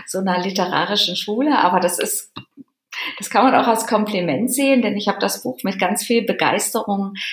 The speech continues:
gelesen und ich glaube, mir fehlt eigentlich nichts und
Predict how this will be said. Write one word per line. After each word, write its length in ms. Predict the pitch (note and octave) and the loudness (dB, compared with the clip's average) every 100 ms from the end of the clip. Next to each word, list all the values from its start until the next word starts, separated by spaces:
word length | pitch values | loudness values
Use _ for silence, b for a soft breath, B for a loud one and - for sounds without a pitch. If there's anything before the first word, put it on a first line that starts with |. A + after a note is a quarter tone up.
| B | B
gelesen 500 | F#3+ F3 - B3 B3 | -4 0 2 2 0
und 200 | - G#3+ | 0 -2
ich 120 | G#3 | -4
glaube, 460 | - G#3 A3+ A#3 A3+ B B _ | 2 4 4 2 -2 B B _
mir 320 | G3 G#3 A3+ | 0 2 2
fehlt 640 | A3+ - A#3+ A#3 C4+ C4 C4+ | 0 -4 -2 2 4 4 0
eigentlich 720 | - G#3+ G#3+ G#3 G#3 G3 F#3+ F#3+ | 2 2 2 0 -2 -4 -6 -4
nichts 540 | F#3 B3 - - - | -2 -2 -4 -6 -4
und 400 | - A3+ A3 A3 | -2 -2 -2 -4